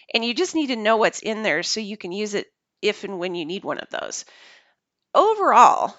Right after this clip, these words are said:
I think this is a great book for senior C S leaders who are considering the move into a Chief Customer Officer role,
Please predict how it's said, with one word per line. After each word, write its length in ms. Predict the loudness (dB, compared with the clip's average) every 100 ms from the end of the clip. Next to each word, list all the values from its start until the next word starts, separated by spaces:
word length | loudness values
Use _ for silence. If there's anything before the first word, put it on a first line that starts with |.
| 2
I 100 | 2
think 160 | 4 0
this 160 | -4
is 100 | -4
a 60 | -6
great 360 | 0 0 0
book 200 | -2 -6
for 120 | -6 -8
senior 400 | -6 -6 -6 -6
C 220 | -4 0
S 220 | 0 -2
leaders 340 | -4 -4 -4
who 80 | -4
are 140 | -4 -6 _ -14
considering 460 | -10 -6 -2 -2
the 80 | -4
move 280 | -4 -4 -2
into 260 | -4 -6 -8
a 60 |
Chief 240 | -8 -10 -6
Customer 460 | -8 -6 -6 -2
Officer 460 | -2 -4 -6 -10 -4
role, 340 | 0 0 -2